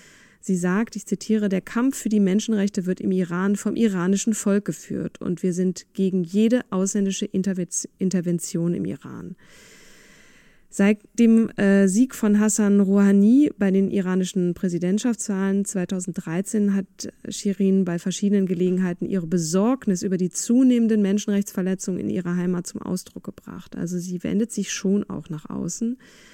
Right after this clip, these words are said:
Und jetzt im Jahr zweitausendachtzehn, ist ja auch schon wieder vier Jahre her, äußerte sie in einem Interview mit Bloomberg ihre Überzeugung, dass die Islamische Republik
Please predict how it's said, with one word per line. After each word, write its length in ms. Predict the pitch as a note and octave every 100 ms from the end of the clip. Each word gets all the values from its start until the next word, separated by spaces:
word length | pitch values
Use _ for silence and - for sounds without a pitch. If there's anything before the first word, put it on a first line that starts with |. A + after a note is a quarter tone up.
| - -
Und 220 | - G3 F#3+
jetzt 300 | G3+ - -
im 120 | F#3+
Jahr 540 | F3+ F3 F#3+ G#3 A3
zweitausendachtzehn, 1000 | - - F3 F3 F#3+ F3+ - F#3+ G#3 G#3
ist 120 | G3+
ja 120 | -
auch 80 | -
schon 180 | F#3+ G3
wieder 180 | F#3+ F#3
vier 220 | - F#3+
Jahre 240 | F#3 F3+
her, 340 | F#3 F#3 F#3+ -
äußerte 400 | F#3+ G3 G3+ G3
sie 140 | F#3
in 80 | F#3+
einem 320 | - F3 F3+ -
Interview 440 | G#3 G#3 G3+ F#3+
mit 200 | F#3+ F3
Bloomberg 600 | - G3 B3 A3+ G#3+ G#3
ihre 240 | - G3 F3+
Überzeugung, 840 | F3 - - G3 A3 A3+ A3+ A3+ - _ _ _ _ _ - -
dass 180 | F3
die 140 | - -
Islamische 560 | - F#3 F#3 G3+ G3
Republik 420 | F3+ F3 F#3 G#3